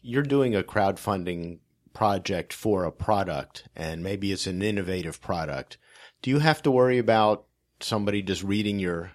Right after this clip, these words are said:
crowdfunding document, or if you post to this, one of these pre-crowdfunding, uh, sites, about somebody stealing your intellectual property? Are there things you need to do in advance to protect yourself?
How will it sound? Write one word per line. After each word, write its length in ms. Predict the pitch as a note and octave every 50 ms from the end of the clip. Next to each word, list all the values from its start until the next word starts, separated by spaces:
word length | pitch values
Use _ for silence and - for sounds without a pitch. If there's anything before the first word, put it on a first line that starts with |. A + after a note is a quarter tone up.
| -
crowdfunding 720 | - - A#2 G#2 G2+ G2+ - - G#2+ G2+ G2 G2 G2 F#2+ F2
document, 600 | G2 G2 G2 G2+ - - G#2+ F#2+ F#2+ F#2+ F2+ -
or 320 | C2 D#2 F2 F2 E2+ E2+
if 220 | F2 E2+ - - -
you 220 | E2+ D#2+ D#2+ - _ -
post 300 | A2 A2 G#2 - - -
to 60 | G2
this, 200 | F2 E2+ E2 E2+
one 180 | G#2 G#2 G2+
of 60 | F#2 F2
these 220 | F2+ E2+ D#2+ -
pre-crowdfunding, 1200 | - _ - - C#3+ C#3 C#3 - - G#2 F2 E2+ E2+ - - G2 F#2 F2+ E2 F2 E2+ E2 E2 E2+ E2 F2 -
uh, 200 | - E2+ D#2+ D2
sites, 520 | - - - G2 F2 F2 D#2+ - - - - _ _ - - - - - - _ -
about 360 | F2+ F2+ G2 G2 F#2+ F#2 -
somebody 280 | - G#2+ G2+ G2 G2
stealing 400 | F2+ - - G#2+ G#2 G2+ G#2 G2+
your 140 | G2 F#2+ F#2+
intellectual 600 | G2 F#2 - G#2 G2+ G2+ F#2+ - - A2 G2+ F#2
property? 680 | - - A2+ G#2 G#2 G#2 - A#2+ A2+ A2 A2 A2+ A2+
Are 160 | F#2 F2 F2 E2+
there 80 | E2+
things 320 | D#2+ - G#2+ G2+ G2 - -
you 60 | G2+
need 180 | G2+ G2 F#2
to 60 | F2+ F#2
do 220 | F#2+ G2+ G2 G2+
in 80 | G2 F#2+
advance 480 | F2+ E2+ F#2 G2+ G2 G2+ G2+ - -
to 100 | - G#2
protect 340 | - F#2 - G#2+ G#2 G2 -
yourself? 360 | A2+ - - A#2 A2+ A2 A2